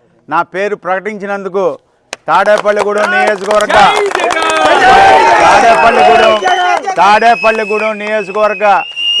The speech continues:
వైఎస్ఆర్సీపీ కార్యకర్తల తరపున వైఎస్ జగన్మోహన్ రెడ్డి గారికి శిరస్సు వంచి ఆయన కృతజ్ఞతలు తెలియజేసుకుంటూ, ఆయన ఏదైతే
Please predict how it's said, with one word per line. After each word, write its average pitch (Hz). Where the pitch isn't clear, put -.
వైఎస్ఆర్సీపీ 220
కార్యకర్తల 220
తరపున 202
వైఎస్ 196
జగన్మోహన్ 214
రెడ్డి 196
గారికి 202
శిరస్సు 220
వంచి 220
ఆయన 202
కృతజ్ఞతలు 208
తెలియజేసుకుంటూ, 202
ఆయన 208
ఏదైతే 226